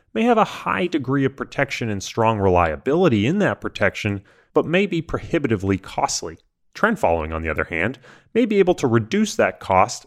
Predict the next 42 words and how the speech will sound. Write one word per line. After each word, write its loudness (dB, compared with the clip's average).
but -8
come 0
so 2
with -2
lower 4
reliability 2
and 2
will 6
not 2
kick -2
in 0
during 2
the 0
initial -4
throes -6
of -8
a -8
market -10
decline. -4
On 0
the 0
next 0
page, 0
we 2
provide 2
a 0
hypothetical -4
example -2
of -4
how 2
we 2
might 0
build 4
a 2
portfolio 4
that 2
maintains -2
greater 4
diversification 0
across -2
hedge 0
strategies 0